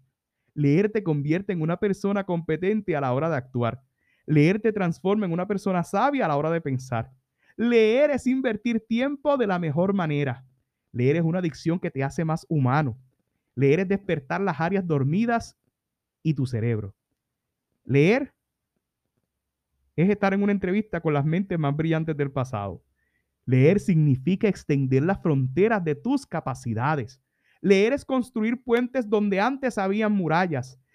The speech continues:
Leer es alimentarte por los ojos. Leer es darte una oportunidad de cambiar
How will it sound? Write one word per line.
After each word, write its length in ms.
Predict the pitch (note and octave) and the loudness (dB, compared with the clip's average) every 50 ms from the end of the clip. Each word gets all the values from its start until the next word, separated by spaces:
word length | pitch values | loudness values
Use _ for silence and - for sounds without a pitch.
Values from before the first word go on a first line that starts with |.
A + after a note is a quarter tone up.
| _ _ - | _ _ -2
Leer 280 | F3 F3+ F3 F3+ G3 A3 | 0 2 2 4 2 2
es 100 | A#3 A3+ | 2 0
alimentarte 760 | A3+ A3+ A3+ G#3 G3 F3+ E3 - - F3+ G3 G#3 G#3+ - A3 | -2 -2 -2 -2 -4 -4 -6 -6 -4 -4 -4 -2 -2 -4 -4
por 160 | G3+ G3+ F3+ | -4 -2 -2
los 220 | E3+ D3+ D3 - - | -2 -2 -2 -2 -2
ojos. 420 | - E3 E3+ E3+ D#3+ A#2+ - - _ _ _ | 0 0 2 2 2 -2 -4 -6 _ _ _
Leer 320 | - E3+ E3+ E3+ F#3 G3+ | 0 0 2 2 2 2
es 180 | G#3 - D#3+ D3 | 0 0 -2 -2
darte 320 | E3+ F3 F#3 G3+ G3 - | -2 -2 -2 -2 -2 -2
una 100 | F#3+ E3+ | -2 -2
oportunidad 680 | E3 - E3+ D#3 C3 - D#3 D3+ C#3 D3 F3 G3 G3 _ _ _ _ _ _ _ _ _ _ _ - | -2 -4 -4 -6 -4 -4 -2 0 0 0 0 -2 -4 _ _ _ _ _ _ _ _ _ _ _ -4
de 100 | C3+ B2+ | -4 -2
cambiar 580 | C3 A#2+ A2+ A2 G#2 A2+ C3 D3 D#3+ D#3 - | -2 -2 -2 -2 0 0 0 0 0 -4 -8